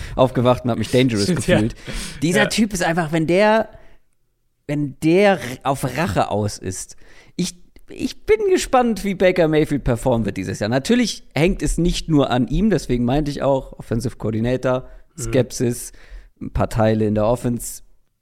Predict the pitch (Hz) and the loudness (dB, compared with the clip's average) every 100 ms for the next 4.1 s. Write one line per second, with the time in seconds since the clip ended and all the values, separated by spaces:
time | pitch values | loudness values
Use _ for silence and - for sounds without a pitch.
0 | _ - - 123 120 123 113 113 120 - | _ -14 -8 -6 -4 -2 0 0 -2 -2
1 | 120 - 110 - 113 117 - - - 123 | -4 -2 -6 -4 -2 -2 -6 -10 -2 -2
2 | 123 - 120 143 175 - - - - - | 0 2 2 2 -2 -8 -20 -20 -20 -20
3 | _ _ _ _ _ _ - 147 - 180 | _ _ _ _ _ _ -10 -8 -6 -6